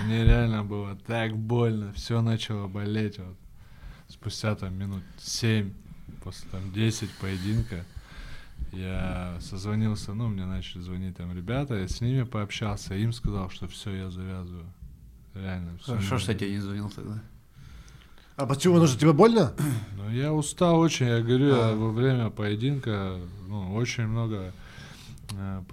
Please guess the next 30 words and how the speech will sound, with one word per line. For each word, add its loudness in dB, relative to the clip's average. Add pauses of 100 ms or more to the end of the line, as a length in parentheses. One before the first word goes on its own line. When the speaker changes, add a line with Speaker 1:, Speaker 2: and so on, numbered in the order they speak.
Speaker 1:
ну, 0
немного 8
там, -4
урона, 8
короче, -2
много 0
пропустил. -8
Speaker 3:
Всё, -4
понял. -8 (240)
Speaker 1:
Вот. -10
Мне -2
было 6
реально 4
тяжело, 4
я 6
дошёл 2
до 2
номера, 4
меня 2
болтало, 6
меня 0
никогда 0
так -2
в -4
жизни -2
не -2
болтало, -2
хотя -8
как -6
бы -4